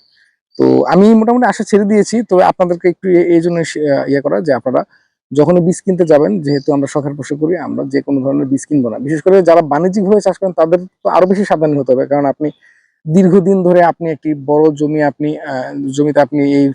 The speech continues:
ফসলটা ইনভেস্ট করবেন, ফসল রোপণ করবেন, আপনি সেটা জায়গায় যদি ভালো কিছু লাগাবেন, সেক্ষেত্রে কিন্তু ভালো ফলন পেতেন, কিন্তু ফলনটা যদি নষ্ট হয়ে যায়, সেক্ষেত্রে কিন্তু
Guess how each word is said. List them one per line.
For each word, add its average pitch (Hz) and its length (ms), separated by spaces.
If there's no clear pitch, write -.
ফসলটা 143 280
ইনভেস্ট 139 320
করবেন, 127 300
ফসল 131 220
রোপণ 139 300
করবেন, 131 360
আপনি 139 220
সেটা - 280
জায়গায় 139 220
যদি 143 140
ভালো 143 260
কিছু 175 200
লাগাবেন, 170 240
সেক্ষেত্রে 156 280
কিন্তু 160 180
ভালো 147 180
ফলন 156 260
পেতেন, 113 180
কিন্তু 139 160
ফলনটা 165 380
যদি 175 160
নষ্ট 156 200
হয়ে 208 140
যায়, 175 100
সেক্ষেত্রে 151 380
কিন্তু 151 220